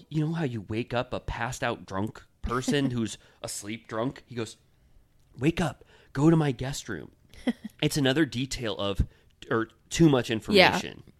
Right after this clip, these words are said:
Speaker 1: It's, you didn't need to say all this.
Speaker 2: Yeah.
Speaker 1: And then Sheena finds out that Brock went to basketball with the boys, and they're lying in that scene. That's,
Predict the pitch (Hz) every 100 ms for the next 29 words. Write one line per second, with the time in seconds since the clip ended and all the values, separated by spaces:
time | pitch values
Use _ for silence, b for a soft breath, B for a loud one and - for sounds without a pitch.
0 | _ _ _ _ _ - 143 - - b
1 | b 143 175 147 151 135 123 110 107 113
2 | 73 57 - - 202 - - 110 127 156
3 | 131 147 - 135 151 180 110 98 90 92
4 | - _ _ _ _ _ _ _ - 113
5 | 98 - - 101 101 - 117 107 120 156
6 | - 98 95 104 110 139 165 107 110 -
7 | b b b b 92 90 117 196 123 98
8 | 101 110 87 90 - 95 95 95 95 92
9 | 110 151 - -